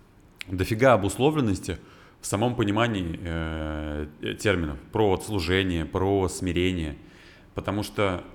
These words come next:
вот Идрис Шах, э, тоже в этой книге говорит, что, э, мы в своём западном мышлении приходим, э, обсуждаем только выводы,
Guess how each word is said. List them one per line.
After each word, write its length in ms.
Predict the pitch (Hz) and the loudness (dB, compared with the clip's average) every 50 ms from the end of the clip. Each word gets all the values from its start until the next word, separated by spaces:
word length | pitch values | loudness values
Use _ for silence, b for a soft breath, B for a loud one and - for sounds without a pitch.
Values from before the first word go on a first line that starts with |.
| - | -12
вот 260 | - 101 95 - - - | -10 -10 -10 -10 -8 -8
Идрис 300 | 104 104 95 107 110 - | -6 -6 -4 -4 -4 0
Шах, 300 | - 120 104 117 - - | 2 2 2 2 0 -2
э, 400 | 95 90 87 87 85 85 82 85 | -2 0 0 0 0 0 -2 -2
тоже 160 | - 110 90 90 | -4 -4 -4 -4
в 40 | |
этой 100 | 85 90 85 | -4 -4 -4
книге 720 | - 95 92 82 82 85 85 82 82 80 80 80 78 76 78 | -4 -6 -6 -4 -4 -2 -2 -2 -2 -2 -4 -6 -8 -8 -6
говорит, 280 | 85 92 120 156 160 | -4 -4 -4 -4 -6
что, 360 | - - - 107 101 98 - - B B B B B B B B B B B B B B B B B B B B B B - - - - - | -8 -6 -4 -4 -4 -4 -6 -12 B B B B B B B B B B B B B B B B B B B B B B -20 -20 -20 -20 -14
э, 360 | - - 92 92 92 92 90 - - - - - - - - - - - - - | -8 -6 -4 -2 -2 -2 -2 -4 -6 -12 -20 -20 -20 -20 -20 -20 -20 -20 -10 -6
мы 280 | 117 113 123 139 147 - | -2 2 4 4 4 4
в 60 | - | 2
своём 200 | - 120 104 98 | 0 0 0 2
западном 420 | 98 127 131 - 98 92 92 90 | 4 4 4 4 2 0 0 0
мышлении 600 | 90 87 - 113 131 156 175 165 123 92 80 - - - - | -2 -2 -2 -2 0 0 0 0 -2 -2 -4 -4 -8 -10 -8
приходим, 640 | - - - - - 139 147 135 117 127 113 98 90 - - - - - - - - - - - - - - - | -6 -6 -6 -2 0 2 2 2 2 0 0 -2 -2 -6 -12 -18 -20 -20 -20 -20 -20 -20 -20 -20 -20 -20 -20 -16
э, 240 | - 104 101 98 98 - | -12 -8 -8 -6 -4 -4
обсуждаем 600 | 110 104 - - 120 98 104 131 139 139 123 101 | -4 -4 -4 -4 -6 -2 0 2 2 4 2 2
только 320 | - 127 123 120 - 107 98 | 2 0 0 0 0 0 0
выводы, 640 | 82 87 120 160 190 190 160 143 104 90 85 76 | 0 2 2 4 4 4 4 4 4 2 0 -2